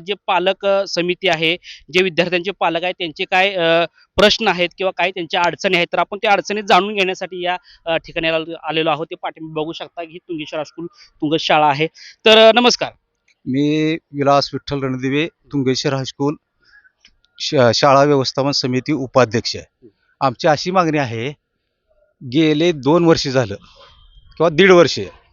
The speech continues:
Speaker 2: चा कालावधी लोटला, शाळेचे संस्थापक, सचिव ह्या ठिकाणी पालक मिटिंगला एक वेळाही आलेले नाहीत. त्यांना वा-, बऱ्याच वेळा विनंती केली,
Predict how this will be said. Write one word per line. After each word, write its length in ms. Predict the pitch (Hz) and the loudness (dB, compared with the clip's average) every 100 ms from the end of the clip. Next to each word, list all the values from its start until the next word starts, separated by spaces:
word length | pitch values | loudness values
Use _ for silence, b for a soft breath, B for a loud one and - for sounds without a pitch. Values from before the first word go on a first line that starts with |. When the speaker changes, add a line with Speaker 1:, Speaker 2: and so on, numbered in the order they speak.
| _ _ _ - | _ _ _ -4
Speaker 2:
चा 120 | 170 | -2
कालावधी 520 | 175 160 156 165 165 | 2 2 2 0 -2
लोटला, 340 | 165 151 147 156 | -4 -4 -4 -4
शाळेचे 480 | - 147 139 135 147 | -4 -2 -2 -4 -6
संस्थापक, 600 | 143 127 - 131 143 139 - _ _ _ _ _ - | -6 -8 -6 -6 -4 -6 -10 _ _ _ _ _ -4
सचिव 440 | - - 170 147 - _ _ | -2 2 4 4 2 _ _
ह्या 160 | 139 | -4
ठिकाणी 480 | 151 139 - 131 151 | -2 -2 -2 0 -2
पालक 420 | 147 160 139 127 | -2 0 0 -2
मिटिंगला 480 | 135 131 135 127 139 - | -6 -6 -6 -4 -4 -4
एक 120 | 147 - | -6 -4
वेळाही 560 | 131 143 135 127 147 - b b b - | -4 -2 -2 -4 -6 -10 b b b -2
आलेले 340 | 123 131 151 | 2 2 4
नाहीत. 280 | 123 110 95 _ _ _ _ _ _ _ _ _ - | 4 2 -4 _ _ _ _ _ _ _ _ _ -20
त्यांना 500 | - - 151 151 170 | -18 -4 2 4 4
वा-, 460 | 170 170 - - 135 | 4 2 0 -6 0
बऱ्याच 280 | 151 196 | 4 4
वेळा 120 | 202 190 | 4 4
विनंती 360 | 170 151 139 | 4 2 0
केली, 260 | 123 104 | -4 -6